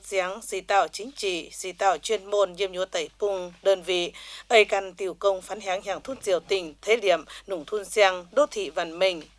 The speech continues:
gắp buồn thế điểm tẩy pung đào cuộn. Chuồng kéo các tiểu công dấu lố dùn, giáo tổ, kéo đoàn thỉnh niên Cộng sản Hồ Chí Minh, cha miền đốn Việt Nam, dùn thông duấn há thỉnh nín,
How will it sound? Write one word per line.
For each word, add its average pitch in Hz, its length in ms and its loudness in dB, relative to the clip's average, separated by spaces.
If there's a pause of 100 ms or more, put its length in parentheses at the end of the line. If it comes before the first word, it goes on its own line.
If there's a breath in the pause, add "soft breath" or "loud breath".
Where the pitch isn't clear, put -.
gắp 254 180 -2
buồn 175 260 2
thế 220 120 -6
điểm 196 220 -2
tẩy 160 180 0 (120)
pung 196 240 -8
đào 165 220 -4
cuộn. 240 220 4 (840 loud breath)
Chuồng 233 220 8
kéo 190 180 4
các - 160 -6
tiểu 202 280 -2
công 214 320 0
dấu 185 280 4
lố 185 220 -4 (100)
dùn, 180 380 -4
giáo 180 220 4
tổ, 180 400 0 (280)
kéo 196 360 2
đoàn 185 260 6
thỉnh 165 240 -10
niên 185 200 -6
Cộng 180 160 -4
sản 160 260 -6
Hồ 160 180 -12
Chí 170 200 -16
Minh, 180 420 -4
cha 269 140 -4
miền 196 200 -6
đốn 170 200 -10
Việt 180 260 -6
Nam, 175 340 0 (520 loud breath)
dùn 220 300 0
thông 226 420 0
duấn 208 360 8
há 190 360 2
thỉnh 175 260 -8
nín, 190 300 -4